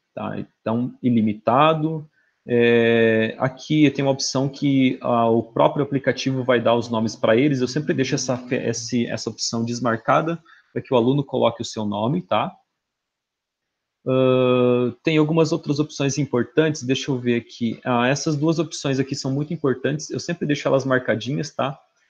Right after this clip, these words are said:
Essa daqui é pra deixar as questões embaralhadas, e essa aqui é pra deixar as alternativas embaralhadas, tá bom? E também esta opção é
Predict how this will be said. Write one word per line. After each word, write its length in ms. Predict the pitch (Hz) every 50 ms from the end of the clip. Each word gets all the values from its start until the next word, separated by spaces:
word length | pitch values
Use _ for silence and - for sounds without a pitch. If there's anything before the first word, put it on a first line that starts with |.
| _ _ -
Essa 260 | - 165 165 - -
daqui 440 | 143 131 - - - 160 165 180 -
é 80 | - 131
pra 220 | - - 139 135
deixar 320 | 131 131 127 - - 120 123
as 100 | 123 -
questões 400 | - 117 - - 120 117 107 110
embaralhadas, 1040 | 120 110 113 113 113 117 120 123 120 123 147 170 180 330 311 - - - - _ _ _ _ _ _ _ -
e 80 | - 143
essa 200 | 151 156 - 156
aqui 160 | 151 - 160
é 20 |
pra 140 | 156 160 165
deixar 300 | 156 151 147 - 151 147
as 120 | 147 139 139
alternativas 800 | 165 160 - - 196 233 254 233 214 - - 208 208 - 196 180
embaralhadas, 840 | 190 185 175 180 185 - 143 123 117 113 104 101 95 - - - - -
tá 60 | 98
bom? 360 | 98 - 110 143 208 - - _ _ _ _ _ _ _ _ _ _ _ _ _ _ _ _ _ _ -
E 260 | - 196 220 247 254
também 840 | 254 254 - 226 208 196 147 143 139 139 147 156 175 208 285 - _ _ _ _ -
esta 640 | - 160 180 175 - - - - _ - 190 185 185 180
opção 920 | 175 170 165 - - - - - - 135 156 180 190 175 143 123 117 - - _ _ _ _ _ _ _ -
é 680 | - 123 123 120 120 120 120 117 117 120 117 117 117